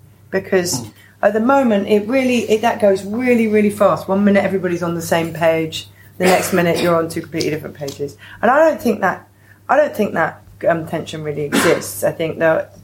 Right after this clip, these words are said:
Speaker 1: all the effort put into protecting very small, very wealthy communities from the ravages of climate change are so manifest that the drive towards more equality, greater equality is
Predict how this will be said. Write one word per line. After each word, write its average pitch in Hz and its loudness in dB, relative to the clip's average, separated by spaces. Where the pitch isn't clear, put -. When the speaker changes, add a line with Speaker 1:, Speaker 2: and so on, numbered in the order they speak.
Speaker 1:
all 214 4
the 196 0
effort 156 0
put - 2
into 156 -4
protecting 185 -2
very 180 2
small, 175 -8
very 165 0
wealthy 202 2
communities 151 -12
from 156 -12
the 147 -8
ravages 151 -6
of 139 -18
climate 143 -10
change 139 -18
are 175 2
so 208 2
manifest - -4
that 170 -4
the 170 -6
drive 175 0
towards 156 -12
more 156 -6
equality, 151 -6
greater 160 -6
equality 160 -10
is - -4